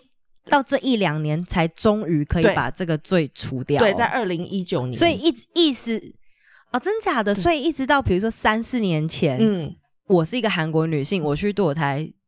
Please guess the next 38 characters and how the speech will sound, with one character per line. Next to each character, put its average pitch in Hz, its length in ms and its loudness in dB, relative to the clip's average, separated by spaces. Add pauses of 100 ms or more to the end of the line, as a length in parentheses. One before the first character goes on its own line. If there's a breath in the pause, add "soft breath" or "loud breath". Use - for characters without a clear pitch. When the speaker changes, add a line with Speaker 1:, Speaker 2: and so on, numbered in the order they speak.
(160)
Speaker 2:
对。 180 140 4
Speaker 1:
我 143 60 2
犯 143 260 -2
法。 - 320 -10
Speaker 2:
你 170 120 0
没 160 100 0
有 165 60 0
办 151 160 -2
法， 127 140 -8
对， 160 180 2
你 135 80 -4
犯 139 260 -2
法， - 280 -8 (260)
很 180 140 0
可 180 220 2
怕。 147 360 -2 (460)
Speaker 1:
那 349 100 2
如 269 160 0
果， 247 280 2 (160 soft breath)
可 254 100 -2
是 311 100 2
万 330 220 2
一 - 20 -4
你 247 120 -2
是 233 340 -2
未 202 220 0
成 170 240 -4
年 147 200 -4
呢？ 139 200 -4
你 151 100 -4
是， 185 340 -4 (300)
Speaker 2:
对， 269 140 6
还 269 100 -2
有 294 60 0
就 302 160 -4
是 269 80 -6
说， 277 80 2
Speaker 1:
呃， 147 500 0